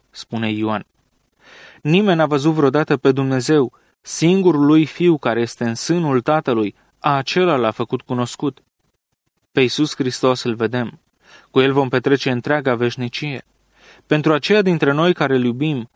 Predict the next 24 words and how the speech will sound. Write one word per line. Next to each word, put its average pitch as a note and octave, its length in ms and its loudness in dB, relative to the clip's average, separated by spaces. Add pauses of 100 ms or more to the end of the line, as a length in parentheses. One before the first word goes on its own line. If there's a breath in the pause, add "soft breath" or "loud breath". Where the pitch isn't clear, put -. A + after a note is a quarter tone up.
scopul D3 580 0
vieții C3 400 -2
este A#2+ 180 -2
acela B2+ 340 -2
de A#2+ 120 0
a-L A#2+ 120 0
cunoaște A#2+ 500 -6
cât A2+ 160 -4
mai A2 180 -4
bine. A2 300 -8 (1700 soft breath)
„Nu D3+ 260 2
crezi D3 420 0
că - 80 0
eu B2+ 200 6
sunt B2 280 -4
în A#2 140 -4
Tatăl B2 360 -2
și A2 180 -10
Tatăl B2 360 -2
este A#2+ 260 -2
în A2+ 100 -4
mine?” B2+ 260 -6
continuă A2 440 -8
Domnul. A#2+ 400 -6